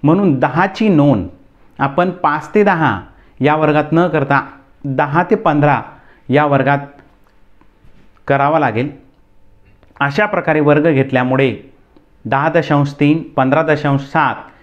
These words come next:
यासारख्या संख्यांच्या सारणीमध्ये देखील स-, आपल्याला समावेश करता येईल. आता याप्रमाणे वर्ग घेऊन आपण जर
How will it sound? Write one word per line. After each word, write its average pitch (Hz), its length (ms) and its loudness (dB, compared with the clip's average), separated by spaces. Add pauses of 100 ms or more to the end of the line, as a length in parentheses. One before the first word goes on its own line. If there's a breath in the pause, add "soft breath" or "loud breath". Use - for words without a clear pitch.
(340 soft breath)
यासारख्या 143 840 0
संख्यांच्या 127 680 -2
सारणीमध्ये 127 680 -2
देखील 127 260 -2
स-, 139 140 -12
आपल्याला 120 420 -6
समावेश 104 420 -6 (520 soft breath)
करता 113 280 -2
येईल. 139 320 0 (600 soft breath)
आता 151 340 0
याप्रमाणे 139 720 2
वर्ग 139 340 2
घेऊन 127 360 0 (480 soft breath)
आपण 156 340 0
जर 151 260 2